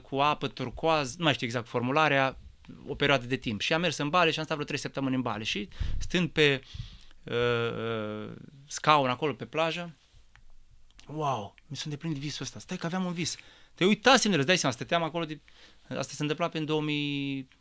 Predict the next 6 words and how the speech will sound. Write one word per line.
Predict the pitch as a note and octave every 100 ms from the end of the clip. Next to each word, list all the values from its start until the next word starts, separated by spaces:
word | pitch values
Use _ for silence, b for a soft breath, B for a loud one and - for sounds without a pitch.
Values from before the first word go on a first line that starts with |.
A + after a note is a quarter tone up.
| - - -
nouăsprezece. | - B2+ G#2+ - G#2+ - - - - - - - - - - - - - -
Și |
zic, | -
„Uite, | - -
visul | C3 D3+ - C#3+
ăsta, | - A#2+